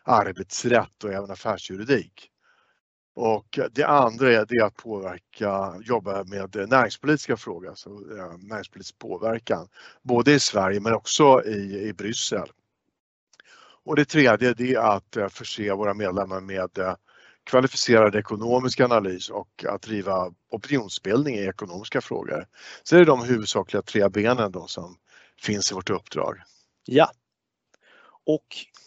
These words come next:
Speaker 2: ni har ju som sagt i, eh, en eller annan form tänkte jag säga, ni har anor tillbaka till artonhundranittiosex. Och när började ni fundera på att faktiskt uppmärksamma just hundratjugofem-årsdagen?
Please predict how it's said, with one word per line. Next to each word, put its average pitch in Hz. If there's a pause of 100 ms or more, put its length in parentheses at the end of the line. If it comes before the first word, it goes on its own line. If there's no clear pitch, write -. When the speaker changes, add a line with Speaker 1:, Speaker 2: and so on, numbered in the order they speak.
Speaker 2:
ni 190
har 196
ju 190
som 180
sagt - (340)
i, 143
eh, 131
en 143
eller 135
annan 127
form 143
tänkte 120
jag 117
säga, 113
ni 127
har 160
anor 147
tillbaka 131
till 117 (100)
artonhundranittiosex. 120 (680)
Och - (1600)
när 175
började 170
ni 170
fundera 180
på 117
att - (100)
faktiskt -
uppmärksamma 156
just 117
hundratjugofem-årsdagen? 127